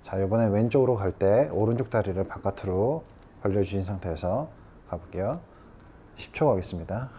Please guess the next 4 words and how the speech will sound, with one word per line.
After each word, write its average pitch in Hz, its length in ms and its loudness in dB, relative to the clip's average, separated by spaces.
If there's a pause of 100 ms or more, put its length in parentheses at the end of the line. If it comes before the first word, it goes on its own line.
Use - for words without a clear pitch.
하나, 90 520 -4 (540)
둘, 123 260 -2 (720)
셋, - 300 -10 (880)
넷, 123 200 -2